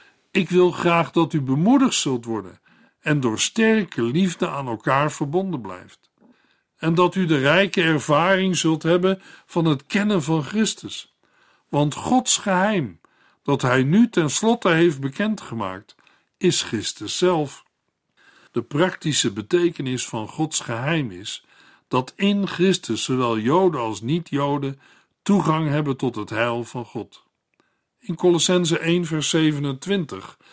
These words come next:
lezen we over Gods geheim. "Dit is het geheim: dat Christus in u leeft. Hij is uw hoop op Gods heerlijkheid."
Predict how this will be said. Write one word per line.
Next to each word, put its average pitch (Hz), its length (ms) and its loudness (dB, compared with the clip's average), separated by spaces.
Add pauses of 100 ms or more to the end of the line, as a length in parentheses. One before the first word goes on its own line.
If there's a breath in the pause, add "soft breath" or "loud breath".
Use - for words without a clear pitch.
(220 soft breath)
lezen 165 460 2
we 147 100 -2
over 131 400 -2
Gods - 320 -4
geheim. 139 600 -6 (760)
"Dit 175 320 0
is 208 180 2
het 170 160 -4
geheim: 110 540 -6 (680)
dat 110 220 -6
Christus 214 540 2
in 180 200 0
u 165 140 2
leeft. 165 520 0 (460 soft breath)
Hij 202 280 2
is 190 160 2
uw 165 140 6
hoop 160 460 4
op 127 180 -10
Gods - 400 -4
heerlijkheid." 107 840 -4